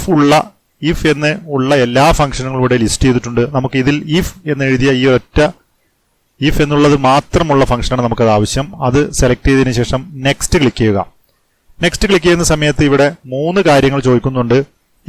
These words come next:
If, condition, test, any value or expression which can be either true or false. എന്ത് കണ്ടീഷനാണ് നമുക്ക് ചെക്ക് ചെയ്യേണ്ടത്? Then അങ്ങനെ ചെക്ക് ചെയ്താൽ എന്താണ് വേണ്ടത്,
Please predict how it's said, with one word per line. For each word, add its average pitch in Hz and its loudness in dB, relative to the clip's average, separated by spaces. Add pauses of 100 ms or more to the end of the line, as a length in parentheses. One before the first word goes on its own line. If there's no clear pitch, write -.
If, 156 2 (640)
condition, 135 0 (160)
test, - 0 (600)
any 160 4
value 165 2
or 156 4
expression - -2 (100)
which - -4 (120)
can 147 0 (120)
be 143 2 (140)
either 127 0 (120)
true 135 0
or 131 4 (120)
false. 110 2 (440)
എന്ത് 165 -2
കണ്ടീഷനാണ് 135 0
നമുക്ക് 120 -4
ചെക്ക് 110 -2
ചെയ്യേണ്ടത്? 127 0 (580)
Then 127 0 (100)
അങ്ങനെ 151 -2
ചെക്ക് 147 -2
ചെയ്താൽ 151 2
എന്താണ് 143 2
വേണ്ടത്, 117 2